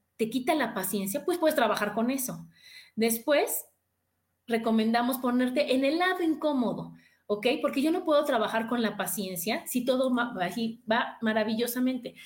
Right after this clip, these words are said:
Si yo quiero trabajar con la paciencia, pues, a propósito,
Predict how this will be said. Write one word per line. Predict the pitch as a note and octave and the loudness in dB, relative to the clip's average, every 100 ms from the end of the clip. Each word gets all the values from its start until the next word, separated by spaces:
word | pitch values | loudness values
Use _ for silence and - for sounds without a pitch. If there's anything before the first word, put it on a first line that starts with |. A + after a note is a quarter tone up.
| - - | -14 -4
Si | B3+ A#3 | 2 2
yo | F#4+ | 4
quiero | F#4 G4+ | 4 4
trabajar | F4 A#3+ A#3 A#3 | 2 0 0 0
con | A3+ | 0
la | G#3 | 0
paciencia, | G#3 F#3+ G#3+ G3 A#3+ A#3+ - _ | 0 -2 -2 -2 -4 -6 -10 _
pues, | G#3+ G3 - _ _ - | -2 -2 -4 _ _ -2
a | A3 | 2
propósito, | A3+ A#3 A#3 C4+ C4+ C4+ A#3 - G#3 C4+ - | 4 4 6 6 6 4 -2 0 0 -2 -4